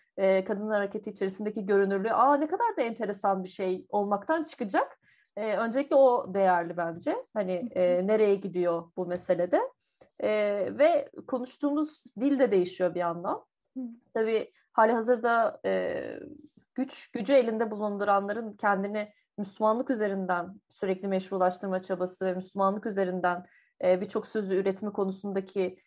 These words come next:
Speaker 1: şeyi, e, büyük şevki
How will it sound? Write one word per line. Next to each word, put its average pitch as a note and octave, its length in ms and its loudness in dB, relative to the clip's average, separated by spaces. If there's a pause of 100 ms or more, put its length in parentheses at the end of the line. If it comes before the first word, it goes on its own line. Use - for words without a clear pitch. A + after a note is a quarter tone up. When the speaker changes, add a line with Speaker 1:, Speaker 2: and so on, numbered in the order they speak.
(140)
Speaker 1:
şeyi, G#3 640 -2
e, F#3+ 1000 -2 (680)
büyük A3 420 -4
şevki G#3+ 600 0